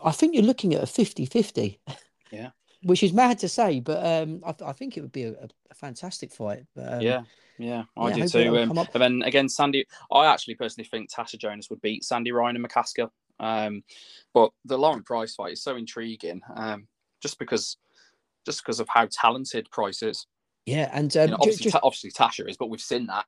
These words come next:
Speaker 2: You know, we've seen that at world level now, uh, but we haven't
Speaker 1: Absolutely.
Speaker 2: seen it yet with, um, Lauren. Um, Olympic gold medalist against Miss G B.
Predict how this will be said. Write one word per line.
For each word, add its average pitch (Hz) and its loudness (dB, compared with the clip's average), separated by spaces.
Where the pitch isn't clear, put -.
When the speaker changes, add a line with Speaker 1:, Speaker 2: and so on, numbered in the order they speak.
Speaker 2:
You 127 -8
know, 104 -8
we've 107 -8
seen 117 -4
that 98 -6
at 104 -6
world 101 -2
level 107 0
now, 98 -8
uh, 98 0
but 104 -4
we 107 -8
haven't 120 -4
Speaker 1:
Absolutely. 107 -4
Speaker 2:
seen - -10
it 98 -10
yet 107 2
with, 104 -4
um, 101 -6
Lauren. 101 0
Um, 104 2
Olympic 120 -4
gold 120 2
medalist 117 -4
against 110 -4
Miss 117 0
G 120 4
B. 120 2